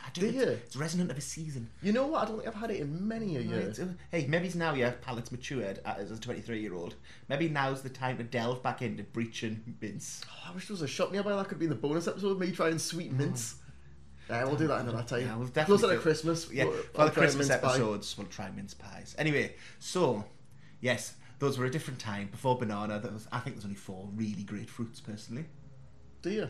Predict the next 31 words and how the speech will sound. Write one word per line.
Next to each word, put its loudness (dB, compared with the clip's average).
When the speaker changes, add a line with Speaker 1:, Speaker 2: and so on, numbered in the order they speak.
Speaker 1:
I -4
think 2
there's 0
a 2
lot 4
of -4
good 0
fruits, -8
but -4
I, 6
s-, -4
I 2
would 0
think -8
grapes, 0
Speaker 2:
Right. -2
Speaker 1:
really 4
good 6
apples, -2
pineapple, -2
Speaker 2:
Yeah. -8
Speaker 1:
and -2
watermelon. 2
Speaker 2:
What 10
about, 10
like, 6
a 6
really 4
good 6
strawberry? 0
Speaker 1:
Yes, 6